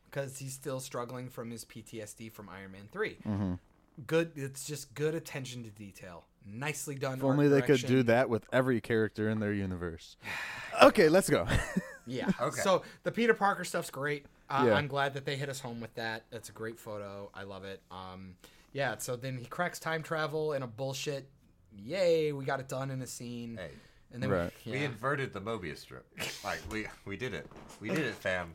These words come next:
Speaker 1: What, what, what, do you want me to invert it again, Philip? <laughs> No, I get,
Speaker 3: Uh,
Speaker 1: I get
Speaker 3: at
Speaker 1: it.
Speaker 3: least three more times.
Speaker 1: You know, fake science jargon bullshit.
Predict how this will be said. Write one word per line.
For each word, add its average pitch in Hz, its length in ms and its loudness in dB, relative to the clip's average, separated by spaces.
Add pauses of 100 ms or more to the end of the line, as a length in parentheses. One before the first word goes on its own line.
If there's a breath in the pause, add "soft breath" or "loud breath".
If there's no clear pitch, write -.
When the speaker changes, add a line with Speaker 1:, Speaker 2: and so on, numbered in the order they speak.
Speaker 1:
What, 269 300 10
what, 277 280 10
what, 254 120 -2
do 190 100 -4
you 226 100 4
want 233 200 8
me 233 80 12
to 233 140 6
invert 185 340 2
it 185 100 2
again, 165 520 0
Philip? 214 440 0 (240 loud breath)
<laughs> 170 220 -4
No, 120 220 -4 (280 loud breath)
I 131 100 2
get, 147 100 8
Speaker 3:
Uh, 131 140 8
Speaker 1:
I 160 80 8
get 147 180 4
Speaker 3:
at 135 40 4
Speaker 1:
it. 131 40 6
Speaker 3:
least - 240 0
three 147 140 -2
more 120 200 -2
times. 76 520 -8 (360)
Speaker 1:
You 202 160 2
know, 190 180 6
fake - 460 -2
science 165 460 0
jargon 143 560 0
bullshit. 131 440 -4